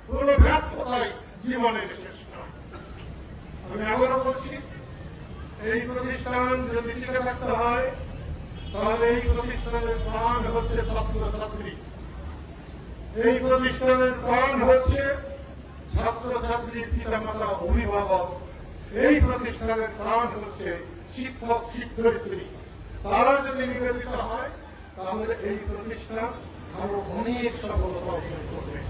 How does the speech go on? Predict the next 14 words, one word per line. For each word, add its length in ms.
আমি 240
শিক্ষক 460
বৃন্দ 320
এবং 480
অভিভাবক 540
বৃন্দকে 420
বলতে 440
চাই 320
যে 100
এই 300
প্রতিষ্ঠানে 680
একটি 420
অভিযোগ 600
বাক্স 400